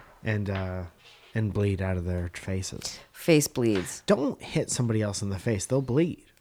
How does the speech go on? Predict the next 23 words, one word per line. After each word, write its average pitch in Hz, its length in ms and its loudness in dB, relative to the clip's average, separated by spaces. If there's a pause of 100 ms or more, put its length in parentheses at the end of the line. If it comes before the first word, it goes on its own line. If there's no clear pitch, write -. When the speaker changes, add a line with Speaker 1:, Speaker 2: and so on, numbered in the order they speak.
(120)
Speaker 2:
No. 131 420 2 (280)
Speaker 1:
And 120 140 4
that's 156 300 2
the, 117 520 6 (960)
I - 40 -4
wouldn't 110 220 2
call 104 320 2
it 87 40 -6 (420)
Speaker 2:
Some 156 300 2
of 165 160 2
those 139 420 2 (140)
Speaker 1:
P 107 140 -2
S 90 160 -2
A, 92 220 -2
but 87 260 -8 (500)
Speaker 2:
elbows. 127 560 -4
Speaker 1:
something - 360 -4
to - 60 -12
keep 101 140 -4
in 98 100 -2
mind. 95 400 -6 (680)
Yeah, 117 140 -4
man. 95 280 -6